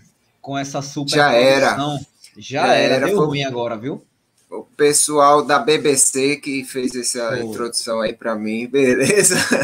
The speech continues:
Speaker 2: <laughs>
Speaker 1: Boa,
Speaker 2: Eu quero
Speaker 1: muito
Speaker 2: já
Speaker 1: bom,
Speaker 2: de
Speaker 1: garoto.
Speaker 2: antemão, de antemão eu quero deixar aqui expresso pro pessoal que eu acho que o pes-, algumas pessoas notaram, outras não. É, porque quando a gente fez,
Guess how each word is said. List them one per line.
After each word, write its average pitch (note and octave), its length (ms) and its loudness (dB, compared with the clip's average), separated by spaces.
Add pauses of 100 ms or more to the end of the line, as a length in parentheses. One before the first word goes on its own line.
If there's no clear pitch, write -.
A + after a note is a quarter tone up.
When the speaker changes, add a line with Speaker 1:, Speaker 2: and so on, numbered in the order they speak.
(120)
Speaker 2:
<laughs> C#4 420 -6
Speaker 1:
Boa, - 40 -
Speaker 2:
Eu D#3 180 4
quero A3 220 4
Speaker 1:
muito A3 100 4
Speaker 2:
já G3 180 4
Speaker 1:
bom, F#3 80 0
Speaker 2:
de F#3 60 0
Speaker 1:
garoto. F#3 160 4
Speaker 2:
antemão, F#3+ 500 2 (580)
de E3+ 280 2
antemão G3+ 480 2
eu G3+ 100 0
quero E3 880 0
deixar D3 400 2
aqui C#3 560 -4 (120)
expresso C3+ 600 -4
pro C3 140 -10
pessoal B2+ 640 0
que E3 340 -2
eu D3+ 160 2
acho E3 300 0
que E3+ 320 -6
o C3 80 -20
pes-, - 380 -4 (140)
algumas G3 480 0
pessoas F#3 460 0
notaram, E3 500 2
outras F3 380 -2
não. A2+ 280 -8 (520)
É, B2+ 580 4
porque E3+ 340 -2
quando G3 640 0 (340)
a C3+ 160 4
gente D#3 280 0
fez, D3 280 0